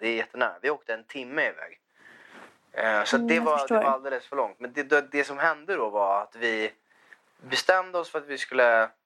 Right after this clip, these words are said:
Speaker 1: liksom, hitta energin igen. Och så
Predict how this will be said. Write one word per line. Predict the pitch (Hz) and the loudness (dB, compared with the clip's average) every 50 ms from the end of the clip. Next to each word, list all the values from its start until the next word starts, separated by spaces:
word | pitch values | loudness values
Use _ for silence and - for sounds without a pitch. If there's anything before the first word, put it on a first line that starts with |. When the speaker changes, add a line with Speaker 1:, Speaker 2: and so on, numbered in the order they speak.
| - - - - _ _ _ _ _ - | -2 -2 -2 -2 _ _ _ _ _ -6
Speaker 1:
liksom, | 123 123 123 - 131 120 113 113 110 110 107 - _ - - - | -6 -4 0 4 4 4 4 2 -2 -8 -10 -12 _ -8 -2 -2
hitta | 139 135 - 135 127 | -2 2 4 4 4
energin | 123 120 123 120 139 135 131 123 123 | 4 2 0 2 2 2 2 2 2
igen. | 123 131 143 165 196 196 _ _ _ _ _ _ _ _ _ _ - | 2 2 2 2 0 -4 _ _ _ _ _ _ _ _ _ _ 0
Och | - 135 135 | 0 0 2
så | - 143 135 131 131 131 - | 4 2 4 4 4 2 2